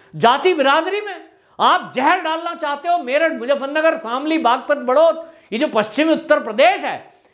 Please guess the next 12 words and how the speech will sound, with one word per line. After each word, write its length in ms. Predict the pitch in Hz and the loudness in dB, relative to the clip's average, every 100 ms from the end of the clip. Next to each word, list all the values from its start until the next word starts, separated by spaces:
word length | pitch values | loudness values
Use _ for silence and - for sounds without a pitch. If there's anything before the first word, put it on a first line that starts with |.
| - | -8
इसका 240 | 233 - | -4 2
अच्छा 420 | 330 240 - 320 339 | 2 2 -2 -2 0
भला 220 | 269 311 | 2 0
प्यार 340 | 285 247 294 | 0 0 0
भरा 240 | 240 226 285 | -2 -2 -2
माहौल 580 | 202 185 254 370 - - - | -2 0 2 2 -2 -16 -6
आप 160 | 226 277 | -4 -4
खराब 360 | - 214 320 370 | -2 2 2 0
करना 280 | 381 415 | -6 -6
चाहते 320 | 403 381 370 392 | -2 0 0 -4
हो। 260 | 370 - - _ | -8 -12 -20 _
अरे 120 | - | 0